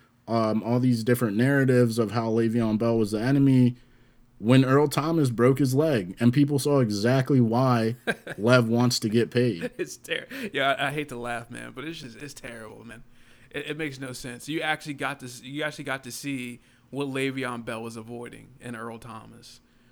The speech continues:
Speaker 2: And you see that, and, and people are
Speaker 1: Right.
Speaker 2: still giving him shit.
Speaker 1: And what Earl tried to avoid.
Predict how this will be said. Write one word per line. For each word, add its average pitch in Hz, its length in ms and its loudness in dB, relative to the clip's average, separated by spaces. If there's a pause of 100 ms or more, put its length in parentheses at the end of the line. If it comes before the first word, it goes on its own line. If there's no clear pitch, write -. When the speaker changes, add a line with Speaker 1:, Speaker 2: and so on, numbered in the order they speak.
(200)
Speaker 2:
And 127 140 -6
you 143 160 -4
see 165 240 -6
that, 117 400 -4
and, 123 200 -10
and 127 160 -12
people 143 260 -8
are 110 40 2
Speaker 1:
Right. 110 100 2
Speaker 2:
still 143 240 -6
giving 117 280 -10
him 117 100 -16
shit. - 200 -16
Speaker 1:
And 135 160 6
what 151 100 6
Earl 147 260 6
tried 147 360 2
to 131 120 6
avoid. 95 400 -2